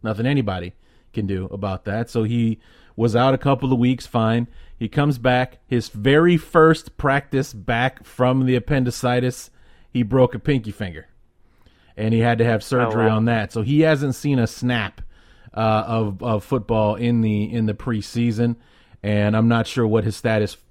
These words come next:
Speaker 1: is for, uh, for Sunday at this point. I haven't looked at the, uh, injury report,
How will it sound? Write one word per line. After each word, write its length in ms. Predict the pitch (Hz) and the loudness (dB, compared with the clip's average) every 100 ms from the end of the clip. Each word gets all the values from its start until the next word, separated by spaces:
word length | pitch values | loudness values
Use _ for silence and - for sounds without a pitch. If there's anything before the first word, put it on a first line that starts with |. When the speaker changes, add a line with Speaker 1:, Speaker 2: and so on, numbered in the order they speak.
| - | -4
Speaker 1:
is 260 | 120 104 | -2 -2
for, 420 | - - 107 101 101 | -6 -4 0 2 0
uh, 240 | 95 95 | -2 -6
for 140 | - 107 | -8 -8
Sunday 420 | - 120 101 95 | -2 0 0 -2
at 120 | 95 | -4
this 140 | 107 | -8
point. 260 | - 107 98 | -6 -6 -2
I 40 | |
haven't 220 | 107 101 101 | -2 -2 -4
looked 220 | 104 - | -6 -8
at 120 | - | -8
the, 280 | 104 95 95 | -6 -6 -6
uh, 200 | 95 92 - - - - _ | -8 -12 -16 -20 -20 -20 _
injury 340 | 120 113 101 95 | -4 -2 -2 -4
report, 560 | 95 - 98 90 - | -4 -4 -4 -4 -12